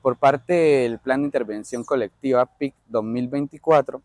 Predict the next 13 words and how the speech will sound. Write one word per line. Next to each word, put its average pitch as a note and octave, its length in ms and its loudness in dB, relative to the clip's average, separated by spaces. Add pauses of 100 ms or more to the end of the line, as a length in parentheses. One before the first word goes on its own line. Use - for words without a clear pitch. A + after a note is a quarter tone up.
(160)
se C#3 160 0
está A#2+ 360 0
haciendo C#3 280 0
la B2 80 -4
entrega B2 480 2
de B2 80 4
unos A#2+ 380 -4
toldillos B2+ 500 -6
como A#2 300 -2
método B2 480 2
de A2+ 100 0
barrera A2+ 480 0
efectivo A#2+ 560 -4